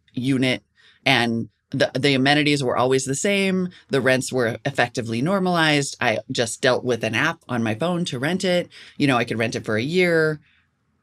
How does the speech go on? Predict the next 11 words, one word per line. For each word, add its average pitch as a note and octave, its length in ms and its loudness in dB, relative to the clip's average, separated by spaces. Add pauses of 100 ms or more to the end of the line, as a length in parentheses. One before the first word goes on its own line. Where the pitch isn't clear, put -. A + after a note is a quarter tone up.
sublet D#3 440 4
it, C#3+ 200 2
like, C#3 180 0
whatever C#3+ 360 2
it B2+ 120 2
is. A2 300 0
I D3 240 2 (260)
could B3+ 480 -2
actually D#3+ 440 -2
imagine C#3+ 500 -2
that A2 320 -4